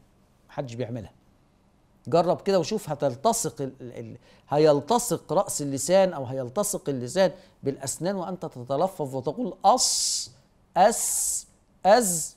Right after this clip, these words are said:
جرب. يعني ما تاخدش مني الكلام مسلم بيه، التجربة مهمة. طيب،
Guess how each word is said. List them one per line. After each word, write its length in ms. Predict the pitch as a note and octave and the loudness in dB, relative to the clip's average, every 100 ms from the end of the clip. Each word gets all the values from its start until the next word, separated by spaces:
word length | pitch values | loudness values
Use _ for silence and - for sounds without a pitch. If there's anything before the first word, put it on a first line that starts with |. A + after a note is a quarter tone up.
| _ _ - | _ _ -6
جرب. 320 | G3 G#3 C3+ - _ _ _ _ _ _ _ _ _ _ _ _ _ _ _ _ _ _ _ _ _ | -4 -4 -6 -12 _ _ _ _ _ _ _ _ _ _ _ _ _ _ _ _ _ _ _ _ _
يعني 120 | A#2+ B2 | -10 -8
ما 60 | |
تاخدش 320 | B2+ G#3 - | -6 -6 -4
مني 180 | G#3 G#3+ | -2 -2
الكلام 320 | F#3 F3 G#3 | 2 6 6
مسلم 440 | G3 - G3 F#3+ D3+ | 4 0 2 2 2
بيه، 200 | C#3 B2 - _ _ _ - | -2 -4 -8 _ _ _ -8
التجربة 540 | D3 - C#3+ C3 G#3+ F#3 | -8 -4 -4 -2 -2 0
مهمة. 380 | C#3+ C3+ G#2 F#2 _ _ _ _ _ _ _ _ _ _ _ _ _ _ _ _ | -2 -4 -8 -14 _ _ _ _ _ _ _ _ _ _ _ _ _ _ _ _
طيب، 220 | E3+ C#3 | 2 2